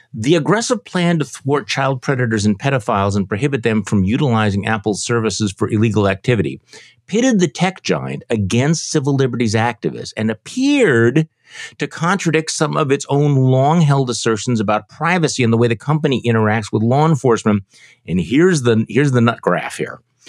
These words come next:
The move also raises new questions about the nature of smartphones and who really owns the computers in their pockets. The new software will perform scans on its users' devices without their knowledge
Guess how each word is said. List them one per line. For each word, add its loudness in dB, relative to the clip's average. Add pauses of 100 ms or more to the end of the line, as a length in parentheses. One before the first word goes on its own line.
(320)
The 0
move 6
also 2
raises 2
new 0
questions -4
about -2
the 0
nature 2
of -4
smartphones -2
and 2
who 0
really 2
owns 4
the 0
computers -2
in 2
their 4
pockets. -4 (400)
The -4
new 2
software -2 (280)
will 4
perform 2
scans 0 (120)
on 2
its 0
users' 2
devices -2
without 0
their 0
knowledge 0